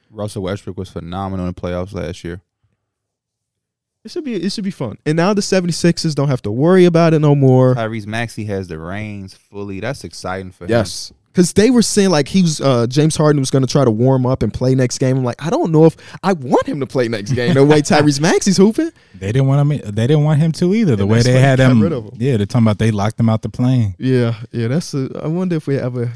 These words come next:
Speaker 2: get the full story of that. We gonna, yeah, we will. It just gonna be years in the future,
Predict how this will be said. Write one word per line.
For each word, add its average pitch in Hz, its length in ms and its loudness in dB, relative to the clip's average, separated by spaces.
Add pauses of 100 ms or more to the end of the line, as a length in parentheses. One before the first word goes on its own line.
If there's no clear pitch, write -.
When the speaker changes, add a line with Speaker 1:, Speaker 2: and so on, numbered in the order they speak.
(160)
Speaker 2:
get 135 160 -8
the 123 60 -8
full 117 260 -6
story 113 460 -10
of - 60 -16
that. - 140 -16 (120)
We 277 100 -2
gonna, 160 220 0
yeah, 175 160 0
we 190 120 -4
will. 127 400 -4
It 147 200 -2
just - 360 -6 (380)
gonna 143 160 4
be 135 100 6
years 131 520 2
in 113 60 -8
the 117 60 -12
future, - 380 -12